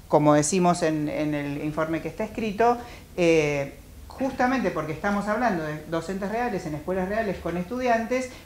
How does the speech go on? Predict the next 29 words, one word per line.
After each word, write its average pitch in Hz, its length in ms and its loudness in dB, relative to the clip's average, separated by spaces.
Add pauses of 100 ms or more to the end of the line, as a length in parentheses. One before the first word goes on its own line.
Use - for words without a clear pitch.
las 185 220 4
condiciones 233 500 4
son 202 160 0
muy 220 100 -2
cambiantes. 208 680 0
Entonces, 190 480 2
lo 151 120 0
que 151 120 -2
puede 240 200 6
ser 240 340 2 (280)
una, 185 520 2 (280)
eh, 151 500 4
idea 196 580 6
que 156 80 -2
puede 185 240 6
parecer 185 600 8
muy 208 340 4
buena, 208 360 6
muy 208 180 0
innovadora 202 500 4
y 165 60 0
que 160 120 -2
le 156 100 0
dio 185 160 0
resultado 202 680 2
a 175 80 4
Erika 190 320 2
en 208 100 -4
Córdoba, 262 800 2